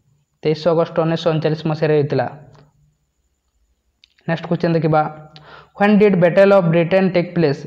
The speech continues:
Battle of Britain କେବେ ହୋଇଥିଲା? Britain ଏବଂ Germany ମଧ୍ୟରେ ଏହି ବ୍ୟାଟେଲଟି ହୋଇଥିଲା, Battle of Britain।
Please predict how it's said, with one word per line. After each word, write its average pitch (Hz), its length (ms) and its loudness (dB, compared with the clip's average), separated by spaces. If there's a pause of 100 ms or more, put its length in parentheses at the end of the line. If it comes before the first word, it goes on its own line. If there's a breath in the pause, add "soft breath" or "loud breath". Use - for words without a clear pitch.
(100)
Battle 165 340 2
of 196 140 4
Britain 170 600 -2
କେବେ 190 260 2
ହୋଇଥିଲା? 170 640 0 (1700)
Britain 170 420 0
ଏବଂ 190 260 2
Germany 175 360 2
ମଧ୍ୟରେ 170 360 2
ଏହି 170 80 2
ବ୍ୟାଟେଲଟି 151 380 0
ହୋଇଥିଲା, 139 240 -2
Battle 143 340 0
of 139 80 0
Britain। 135 360 -4